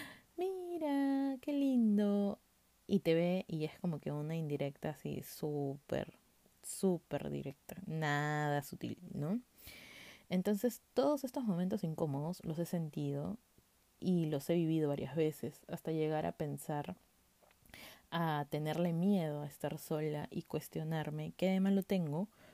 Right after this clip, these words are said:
como para que alguien no se pueda fijar en mí y vean, y me vean como compañera de vida, pues, ¿no? Entonces te llegas a cuestionar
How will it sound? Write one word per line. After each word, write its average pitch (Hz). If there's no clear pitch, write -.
como 185
para 156
que 165
alguien 202
no 226
se 214
pueda 208
fijar 196
en 190
mí 196
y 180
vean, 180
y 185
me 170
vean 175
como 170
compañera 180
de 226
vida, 202
pues, 151
¿no? 214
Entonces 214
te 170
llegas 220
a -
cuestionar 175